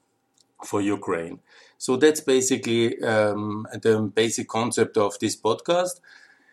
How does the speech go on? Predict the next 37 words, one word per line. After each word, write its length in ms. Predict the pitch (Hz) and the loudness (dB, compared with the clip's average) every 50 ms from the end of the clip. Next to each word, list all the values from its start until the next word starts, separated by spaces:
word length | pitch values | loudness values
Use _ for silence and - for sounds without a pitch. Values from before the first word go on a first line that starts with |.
| _ _ _ _ _ _ _ _ - | _ _ _ _ _ _ _ _ -4
I 100 | 143 135 | -2 0
have 220 | 135 139 127 117 | 0 0 0 4
lived 320 | 131 143 156 156 160 - | 4 4 4 4 2 0
in 300 | - 143 135 131 127 117 | 2 4 4 4 2 0
Kosovo, 600 | 117 143 151 151 151 170 160 160 160 160 160 156 | 0 0 0 0 2 2 4 4 6 6 6 6
I 120 | 147 135 135 | 8 6 6
have 120 | 135 135 - | 6 6 4
lived 300 | 143 143 139 - - 139 | 4 2 2 2 2 2
in 160 | 131 127 123 | 2 4 2
Ukraine, 800 | 117 123 - - - 123 123 127 135 135 143 151 151 151 147 147 147 - | 0 -2 -2 -2 0 0 2 4 6 6 6 6 6 4 4 0 -4 -4
I've 300 | 135 127 123 117 113 - | -2 -2 -2 -2 0 2
lived 400 | 139 131 131 127 135 135 - - | 2 4 4 4 2 2 2 0
in 140 | 131 120 117 | 0 2 2
Albania 600 | 110 107 101 117 123 147 151 151 147 151 147 143 | 0 2 4 4 4 6 6 6 6 4 4 4
for 140 | - 147 | 2 2
the 120 | 135 131 131 | 2 2 2
last, 440 | 131 120 123 127 123 - - - - | 4 4 4 2 2 -2 -4 -2 -2
um, 480 | 127 123 120 117 117 117 113 110 107 107 | 0 0 2 0 0 0 -2 -4 -6 -8
f-, 240 | - - - - | -14 -12 -8 -4
uh, 220 | - 131 123 117 110 | -2 0 0 0 0
fifteen 420 | - 135 131 131 - 131 117 113 | 0 0 -2 -2 -2 -2 0 0
years, 460 | 113 113 127 135 143 156 151 147 - | 0 2 4 6 6 6 6 4 2
since 260 | - 135 123 113 - - | -2 -2 -2 -2 -4 -6
two 140 | - 120 | -8 -6
thousand 540 | 107 - 110 107 104 - 110 107 101 98 - 131 117 107 104 107 104 101 | -2 0 0 0 0 0 -2 -4 -4 -4 -4 -2 0 0 0 -2 -4 -6
five, 480 | - - 113 117 135 151 160 151 160 - _ _ _ _ _ _ _ _ | -6 -4 -2 0 0 0 0 -2 -4 -10 _ _ _ _ _ _ _ _
sixteen 460 | - - 135 127 - - - 139 135 | -10 -8 -6 -6 -4 -2 0 2 2
years 340 | 127 127 135 135 131 131 - | 2 4 2 2 2 0 2
soon, 380 | - 135 131 131 131 127 135 143 | 4 4 4 4 4 2 2 0
and 260 | 101 117 110 107 - | 0 -2 -2 -2 0
I 200 | 113 110 107 107 | 2 2 2 2
have 240 | 113 113 107 - 110 | 0 -2 -2 -2 -2
lived, 320 | 113 117 107 - - - | 0 0 -2 -2 -2 0
uh, 120 | 117 110 | 2 2
six 320 | 104 107 - 110 - - - | 2 0 -4 -6 -8 -6 -4
years 160 | 117 117 98 | -4 -4 -4
before 580 | - - 107 - - 117 110 113 117 117 117 | -4 -4 -6 -4 0 2 4 4 4 4 2